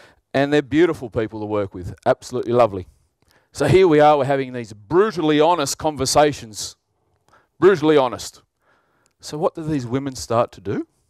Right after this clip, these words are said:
They start to cry. <laughs> So we're giving feedback, so I'm running over here, getting a tissue box and bringing it back.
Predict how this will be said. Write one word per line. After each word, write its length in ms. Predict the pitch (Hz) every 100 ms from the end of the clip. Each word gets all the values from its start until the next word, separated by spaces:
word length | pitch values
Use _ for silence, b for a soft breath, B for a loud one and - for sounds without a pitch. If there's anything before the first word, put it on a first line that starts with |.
| _ _ _ _ _ _ _ _ _ _ _ -
They 120 | 101
start 380 | - - 98 -
to 40 | -
cry. 420 | - 90 82 - _ _ _
<laughs> 80 | 104 - _ _ _ B B B B B -
So 160 | 151 147
we're 120 | 160
giving 260 | 190 180
feedback, 500 | 170 156 160 160 170 131
so 140 | 156
I'm 100 | 147
running 280 | 151 185 170
over 200 | 165 160
here, 180 | 151 170
getting 240 | 151 147
a 60 | 135
tissue 400 | - 180 170 151
box 280 | 160 - 147
and 120 | 135
bringing 220 | 143 143
it 120 | 147
back. 340 | 135 170 -